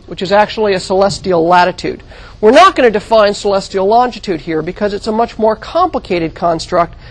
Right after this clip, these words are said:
that requires we know something about time and motion, which we don't know yet.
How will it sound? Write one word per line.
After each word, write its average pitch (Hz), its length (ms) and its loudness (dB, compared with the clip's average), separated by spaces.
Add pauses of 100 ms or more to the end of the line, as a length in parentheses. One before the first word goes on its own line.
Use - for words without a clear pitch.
(140)
that 202 100 -2
requires 247 440 4
we 247 80 0
know 220 140 2
something 208 380 0
about 175 280 0
time 262 440 -4
and 190 100 -4
motion, 214 540 2
which - 180 -14
we 220 80 -6
don't 170 240 -4
know 220 140 0
yet. - 320 -2